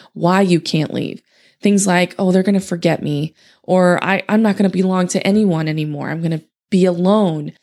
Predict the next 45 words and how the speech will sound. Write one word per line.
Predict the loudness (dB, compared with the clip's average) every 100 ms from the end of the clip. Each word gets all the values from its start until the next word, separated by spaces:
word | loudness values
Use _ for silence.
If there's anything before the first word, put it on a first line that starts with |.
| _ _ _
Uh, | -2 0
"My | 2 2
community | 2 2 2 2 0
is | 0
gonna | 0
disown | 0 0 0 0
me. | -2 -4
They're | -2
gonna | -4
judge | -2 0 0 0
me. | -2 -4
My | -8
kids | -2 0 0 -2 -10 -20 -6
are | 0
gonna | 0
have | 0 -4
to | -6
go | 0 0
to, | 0 0
go | 0
to | 2
a | 2
different | 0 0
school. | 0 0 0
They'll | 2
be | 0 -2
upended | -2 0 0 2 2
again." | 0 0 0 2 0 -4 _ _ _ -6
I'm | 0 2 0 -2 -6
too | -2 0
dependent. | 0 0 0 2 2 2
I'm | 2
never | 2 0
gonna | 0 0
make | 2 0 0
it |
on | -2
my | -2 -4
own. | -2
I |
haven't | -2 -4 -2
worked | -4 -2
in | -4
twenty | -4 -4 -4 -2
years," | -4 -4 -6 -10